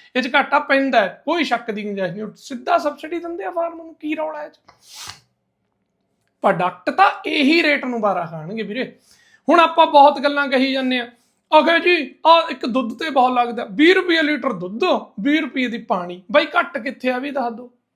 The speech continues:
ਹੁਣ ਪਾਣੀ ਦੀ ਲਾ ਲਓ, ਆਪਾਂ ਕਹਿਣ ਨਾਲ ਪਾਣੀ ਕੀ ਇੱਥੋਂ ਭਰ ਲਿਆ।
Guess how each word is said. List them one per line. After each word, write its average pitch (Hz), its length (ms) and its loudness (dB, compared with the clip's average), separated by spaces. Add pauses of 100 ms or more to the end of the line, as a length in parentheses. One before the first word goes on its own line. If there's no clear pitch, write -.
(360)
ਹੁਣ 302 60 2
ਪਾਣੀ 349 500 4
ਦੀ 302 120 6
ਲਾ 220 160 6
ਲਓ, 196 160 0
ਆਪਾਂ 247 240 2
ਕਹਿਣ 269 200 0
ਨਾਲ 294 180 0
ਪਾਣੀ 311 420 2
ਕੀ 311 160 -2
ਇੱਥੋਂ 302 260 0
ਭਰ 285 220 0
ਲਿਆ। 175 280 -8